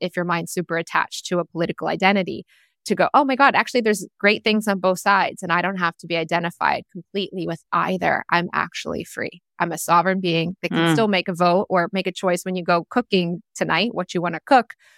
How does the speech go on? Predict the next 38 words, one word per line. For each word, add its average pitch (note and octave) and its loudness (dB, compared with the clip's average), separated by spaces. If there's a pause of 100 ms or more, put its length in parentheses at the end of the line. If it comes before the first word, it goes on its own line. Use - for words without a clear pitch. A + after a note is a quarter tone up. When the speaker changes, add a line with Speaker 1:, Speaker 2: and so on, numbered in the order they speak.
(120)
Speaker 1:
but G#3+ -4
you A3 -4
don't G#3+ 4
have G#3 2
to G#3+ -4
be G3 -2
identified F3 2
as F3 0
I E3+ 4
only F#3+ 0
ever F3+ 0
cook - -6
from F3 -4
this F3+ -4
side E3+ 0
of E3+ -4
a F3+ -4
pendulum A#3+ 0
or F3 -2
only F3+ -4
ever E3+ -6
eat C#3 -2
this - 2
Speaker 2:
Yeah. C3 0
Speaker 1:
way A3 4
or F#3 2
I F3+ -2 (120)
o-, - -4
only G3 -2
ever F3+ 2
vote E3+ 2
a D#3+ -6
certain E3+ -8
way." - -8 (340)
Speaker 2:
Mm. F3+ 2 (280)
Speaker 1:
You're G#3 4
free. G#3+ 6
Speaker 2:
Mm. F#3+ 2